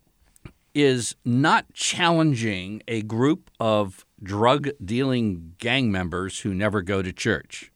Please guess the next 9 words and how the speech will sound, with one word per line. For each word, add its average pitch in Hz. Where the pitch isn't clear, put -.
okay? 156
Just -
to -
get 101
that 87
on 104
the 92
table 104
here. 101